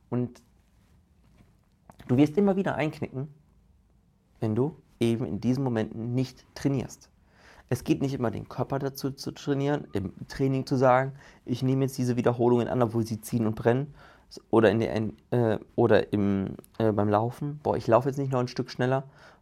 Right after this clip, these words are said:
oder ich laufe noch ein Stück schneller, obwohl die Lunge schon brennt wie sonst was, die Beine tragen mich kaum noch. Es kommt nicht mal drauf an, den Körper zu trainieren, sondern es kommt drauf an, den Geist zu trainieren. Wirklich einfach mal oben die Birne zu trainieren.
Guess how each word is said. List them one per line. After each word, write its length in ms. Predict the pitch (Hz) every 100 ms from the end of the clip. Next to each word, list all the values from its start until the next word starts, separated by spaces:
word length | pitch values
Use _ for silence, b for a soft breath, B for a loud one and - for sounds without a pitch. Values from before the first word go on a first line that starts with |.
| _
oder 140 | 120 107
ich 80 |
laufe 160 | 113 120
noch 80 | 117
ein 60 |
Stück 180 | - 113
schneller, 220 | 139 127
obwohl 340 | 107 107 113 123
die 100 | 110
Lunge 240 | 110 131
schon 220 | 127 123
brennt 260 | 101 120 127
wie 80 | 117
sonst 280 | 113 123 -
was, 200 | 127 -
die 180 | 101
Beine 300 | 98 113 120
tragen 340 | 113 - 117 120
mich 120 | 123
kaum 160 | 120 127
noch. 160 | 123 - B B B
Es 140 | - -
kommt 180 | 190 120
nicht 100 | 135
mal 80 |
drauf 180 | - 127
an, 100 | 117
den 120 | 107
Körper 320 | - 165 - -
zu 100 | -
trainieren, 360 | - 107 123
sondern 220 | 107 110
es 100 | 110
kommt 160 | - 113
drauf 100 | -
an, 100 | 104
den 140 | 104
Geist 340 | 101 90 - -
zu 100 | -
trainieren. 360 | - 60 - - _ _ _ b b b b
Wirklich 340 | 127 127 -
einfach 280 | 139 151 147
mal 140 | 131
oben 240 | 110 120 117
die 80 |
Birne 340 | - 117 113 107
zu 120 | -
trainieren. 460 | - - 131 131